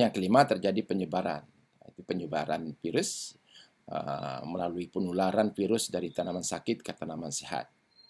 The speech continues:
Dan kemudian penyebaran ini juga, eh, dengan inokulum yang primer, artinya inokulum yang berasal dari tanaman sebelumnya, atau inokulum yang berasal dari tanaman inang alternatif,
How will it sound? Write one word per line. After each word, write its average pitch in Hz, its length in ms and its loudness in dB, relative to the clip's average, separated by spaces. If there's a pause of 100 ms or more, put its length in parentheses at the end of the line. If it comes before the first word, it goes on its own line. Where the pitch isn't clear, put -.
(760)
Dan - 160 -8
kemudian 87 480 4
penyebaran 82 560 -4
ini 95 240 2
juga, 85 400 -2 (240)
eh, 78 520 -6 (120)
dengan 82 480 -4 (160)
inokulum 87 720 -4
yang 82 160 -6 (160)
primer, 262 400 0 (720)
artinya 95 320 -2
inokulum 92 560 0
yang 82 160 0
berasal 80 400 4
dari 78 320 -4
tanaman 80 400 -2
sebelumnya, 87 640 -2 (320)
atau 80 320 -4
inokulum 90 560 -2
yang 82 160 -4
berasal 85 480 0
dari 85 240 -4
tanaman 80 560 -4
inang 78 240 -4
alternatif, 82 640 -4